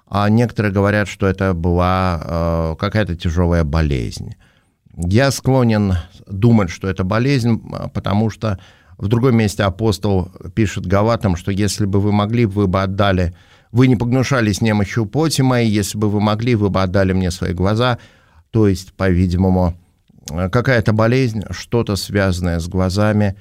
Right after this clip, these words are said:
возможно, приступом мучительной головной боли, э, которые, знаете, есть такие, так называемые кластерные боли,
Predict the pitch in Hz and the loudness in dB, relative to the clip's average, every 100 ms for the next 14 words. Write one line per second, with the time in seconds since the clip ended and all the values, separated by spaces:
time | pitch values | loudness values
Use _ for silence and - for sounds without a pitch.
0 | _ _ _ 98 113 117 127 131 117 113 | _ _ _ -2 0 2 2 2 0 -2
1 | 95 110 - 98 104 98 104 - 107 - | 0 -2 -2 -2 2 2 2 0 0 0
2 | 90 85 82 87 85 87 90 92 123 131 | 0 0 -2 -2 0 0 0 0 0 0
3 | 127 110 85 92 92 90 76 62 65 57 | 0 -2 -6 -6 -6 -6 -6 -10 -14 -18
4 | 55 53 _ _ _ 95 90 101 98 98 | -20 -20 _ _ _ -6 -2 -2 0 0
5 | 87 95 90 87 87 85 - 82 - - | 0 0 -2 -2 -2 -2 -2 -8 -8 -4
6 | 95 95 98 95 95 98 90 82 - - | 0 2 2 2 0 0 -2 -2 -4 -2
7 | 87 85 87 85 76 | 0 2 2 2 0